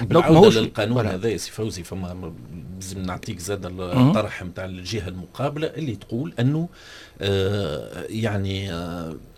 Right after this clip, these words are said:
Speaker 2: هالأحزاب هذه الكل واللي منها حزب المسار اللي تعلن المقاطعة إلى آخره، راهو، آه، م-، ما تاخدش في، ماهيش قاعدة تاخد في القرارات هذه على مس-،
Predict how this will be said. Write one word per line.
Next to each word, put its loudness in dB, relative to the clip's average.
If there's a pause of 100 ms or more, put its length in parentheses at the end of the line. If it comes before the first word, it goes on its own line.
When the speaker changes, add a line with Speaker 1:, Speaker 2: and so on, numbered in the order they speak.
Speaker 2:
هالأحزاب 2
هذه -4
الكل -2
واللي -4
منها -2
حزب -6
المسار 2 (400)
اللي -2
تعلن -2
المقاطعة 2
إلى -6
آخره، -2 (440)
راهو، 6 (160)
آه، 2
م-، -2
ما 0
تاخدش 0
في، -4
ماهيش 4
قاعدة 4
تاخد 4
في -8
القرارات 2
هذه 0
على 0
مس-، 0